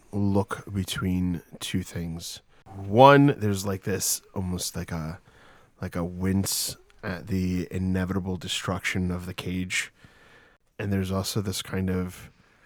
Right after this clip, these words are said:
curious pause at Aviva having wings and flying. And I kinda snap out of it when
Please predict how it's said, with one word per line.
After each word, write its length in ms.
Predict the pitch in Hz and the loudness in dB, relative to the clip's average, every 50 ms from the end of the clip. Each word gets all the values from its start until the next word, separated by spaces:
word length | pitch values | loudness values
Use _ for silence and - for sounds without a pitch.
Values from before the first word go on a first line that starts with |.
| - - - _ _ _ _ _ - - _ _ - | -20 -20 -20 _ _ _ _ _ -20 -20 _ _ -20
curious 560 | - - - - 120 127 135 143 135 117 - - | -18 -10 -4 0 2 2 4 4 4 2 0 -4
pause 840 | - - - - 117 113 120 131 139 - - - 180 - - - - - - - - - _ _ - - _ _ _ _ _ _ - - - - _ - - | -12 -10 -4 0 4 4 4 4 2 0 -2 -6 -8 -10 -10 -12 -14 -18 -20 -20 -20 -20 _ _ -20 -20 _ _ _ _ _ _ -20 -20 -20 -20 _ -12 -6
at 500 | 110 101 95 95 95 95 92 92 85 - - - _ _ _ _ - _ _ _ - - _ _ _ _ _ _ _ _ _ _ _ _ _ - - | -4 -2 0 2 2 2 0 0 -2 -4 -8 -16 _ _ _ _ -20 _ _ _ -20 -20 _ _ _ _ _ _ _ _ _ _ _ _ _ -14 -8
Aviva 600 | - 98 90 90 90 95 98 95 98 98 110 101 98 | -6 -6 -6 -6 -4 -2 0 0 0 2 0 0 0
having 400 | 101 107 101 98 92 90 90 90 | 2 0 2 2 0 0 0 0
wings 340 | 90 95 98 107 107 101 92 | 2 2 2 2 2 0 0
and 140 | 92 90 87 | -2 -2 -2
flying. 560 | - - 101 98 104 113 120 131 143 135 135 - _ _ - - - - - - - - - _ _ _ _ _ _ _ _ _ _ _ - - - - - - - _ _ _ _ - | -2 0 2 4 6 6 4 4 2 -2 -4 -10 _ _ -20 -20 -20 -20 -20 -20 -20 -20 -20 _ _ _ _ _ _ _ _ _ _ _ -20 -20 -20 -20 -20 -20 -20 _ _ _ _ 2
And 260 | 113 113 107 101 98 | 4 6 6 6 4
I 60 | 95 | 4
kinda 560 | 92 - - - 113 113 110 110 104 98 92 | 2 0 2 4 4 6 8 8 6 6 4
snap 480 | - - - - - - 104 107 107 - | 2 0 -2 0 2 4 4 4 4 6
out 180 | 98 101 110 110 | 6 6 6 6
of 120 | 101 95 | 6 2
it 200 | 98 95 - - _ _ _ _ - | 0 -2 -2 -4 _ _ _ _ -12
when 640 | 98 92 92 92 92 92 90 92 95 92 92 90 85 | -8 -4 -2 -2 0 0 0 0 0 0 0 -2 -4